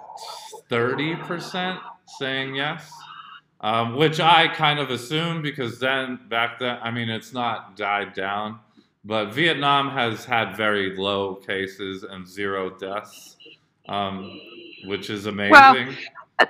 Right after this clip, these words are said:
Speaker 2: that is amazing. I, I, uh, back to the grain of salt thing, zero cases reported.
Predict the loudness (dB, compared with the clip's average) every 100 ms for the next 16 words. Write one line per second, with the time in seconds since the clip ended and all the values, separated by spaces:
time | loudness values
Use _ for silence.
0 | 0 _ 8 10 10 8 8 10 8 10
1 | 12 12 12 12 12 12 10 6 2 2
2 | 10 10 10 4 8 10 8 6 10 10
3 | 10 4 -2 0 6 10 10 10 6 4
4 | 2 0 -2 -12 _ 4 4 6 8 10
5 | 10 8